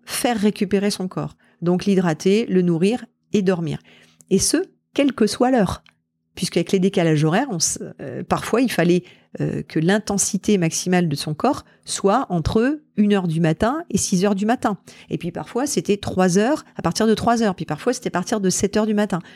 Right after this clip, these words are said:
Donc tout ça, il faut, euh, on va dire, déprogrammer les habitudes de, de son corps et de son, son cerveau pour pouvoir le reconditionner. Et ça, c'est,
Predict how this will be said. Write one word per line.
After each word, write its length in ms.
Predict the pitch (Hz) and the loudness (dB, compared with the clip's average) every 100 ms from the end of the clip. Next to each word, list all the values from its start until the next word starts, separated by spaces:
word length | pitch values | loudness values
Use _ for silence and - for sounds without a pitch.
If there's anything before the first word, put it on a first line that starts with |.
| - - | -20 -12
Donc 160 | - 175 | -4 -4
tout 100 | - | -2
ça, 240 | 165 277 320 _ _ _ - | 0 0 -2 _ _ _ -2
il 120 | 185 | -2
faut, 260 | - 240 220 | 2 4 4
euh, 240 | 170 160 - _ | 4 2 -4 _
on 40 | 170 | 0
va 120 | 175 | 0
dire, 180 | 226 202 | 0 0
déprogrammer 840 | 175 285 - 269 214 202 190 254 - _ _ _ _ - - | 0 0 0 0 2 2 2 0 -6 _ _ _ _ -20 -6
les 360 | 165 175 196 214 | 0 2 4 2
habitudes 480 | 196 196 - 196 | 0 -2 -4 -4
de, 180 | 170 180 | 0 0
de 160 | 156 175 | 2 0
son 220 | - 185 | 0 -2
corps 220 | 185 196 | 0 0
et 80 | 190 | 0
de 160 | 165 160 | 0 -2
son, 480 | - 151 147 147 | -4 -6 -6 -8
son 180 | 156 190 | -6 -4
cerveau 420 | 170 175 165 196 320 - - _ _ - | -2 0 2 0 -2 -8 -20 _ _ -2
pour 180 | 190 | -2
pouvoir 280 | - 180 202 | 0 0 2
le 100 | 220 | 4
reconditionner. 760 | 180 196 196 190 180 165 156 - | 2 2 2 2 0 -2 -4 -4
Et 100 | 160 | -4
ça, 420 | 160 - 214 - _ _ _ _ _ - | -4 -2 -2 -4 _ _ _ _ _ -6
c'est, 720 | - - 175 156 165 160 156 | -2 0 0 -2 -2 -4 -6